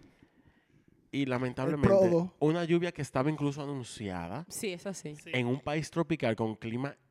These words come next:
Speaker 1: impredecible,
Speaker 3: Es
Speaker 1: usted
Speaker 3: así.
Speaker 1: tiene que estar prevenido para lluvia.
Speaker 3: Claro que sí.
Speaker 1: No te voy a decir que vas a techar la maldita vaina completa, pero tienes que tener
Speaker 3: Sí, porque no es la onda del festival.
Speaker 1: Claro, pero tienes que tener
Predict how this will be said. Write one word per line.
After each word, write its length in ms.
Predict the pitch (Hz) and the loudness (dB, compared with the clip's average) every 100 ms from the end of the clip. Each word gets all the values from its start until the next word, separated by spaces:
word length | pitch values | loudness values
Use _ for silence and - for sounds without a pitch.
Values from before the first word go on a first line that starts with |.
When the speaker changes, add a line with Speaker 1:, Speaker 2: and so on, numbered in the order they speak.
| _ | _
Speaker 1:
impredecible, 920 | - 117 104 101 98 - 160 151 107 107 | -10 -8 -8 -10 -10 -8 -2 -2 -2 -6
Speaker 3:
Es 100 | 147 | -8
Speaker 1:
usted 220 | 117 190 | -8 -6
Speaker 3:
así. 80 | 135 | 0
Speaker 1:
tiene 180 | 143 143 | 2 2
que 80 | 131 | 0
estar 240 | - 135 | -4 -4
prevenido 460 | 117 104 98 101 98 | -6 -8 -10 -14 -14
para 220 | 98 90 | -14 -16
lluvia. 360 | 73 80 - _ _ - | -18 -20 -20 _ _ -14
Speaker 3:
Claro 260 | 196 165 | -8 -8
que 120 | 165 165 | -8 -4
sí. 100 | 117 | -2
Speaker 1:
No 100 | 117 | 0
te 60 | |
voy 120 | 143 165 | 0 0
a 20 | |
decir 260 | 165 156 | 0 -4
que 80 | 131 | -4
vas 160 | 107 101 | -4 -4
a 80 | 110 | -6
techar 480 | 143 - 107 104 - _ | -8 -6 -6 -6 -10 _
la 180 | 104 95 | -10 -6
maldita 420 | 95 90 98 113 | -6 -6 -4 -2
vaina 240 | 120 123 123 | -2 -4 -4
completa, 540 | 151 135 104 98 127 _ _ _ - | -6 -6 -8 -10 -14 _ _ _ -6
pero 160 | 110 104 | -4 -2
tienes 260 | 113 131 | -2 -4
que 120 | - | -6
tener 340 | 139 131 135 135 - | -8 -6 -6 -8 -16
Speaker 3:
Sí, 180 | - - | -18 -14
porque 240 | 214 214 196 | -10 -10 -8
no 80 | |
es 60 | 196 | -6
la 120 | 214 | -4
onda 140 | 202 190 | -4 -6
del 80 | 170 | -6
festival. 360 | 170 - 156 | -10 -8 -6
Speaker 1:
Claro, 300 | 123 90 90 | -6 -6 -6
pero 180 | 95 107 | -6 -4
tienes 240 | 104 110 131 | -4 -4 -6
que 120 | 135 | -8
tener 340 | 127 123 123 | -6 -4 -4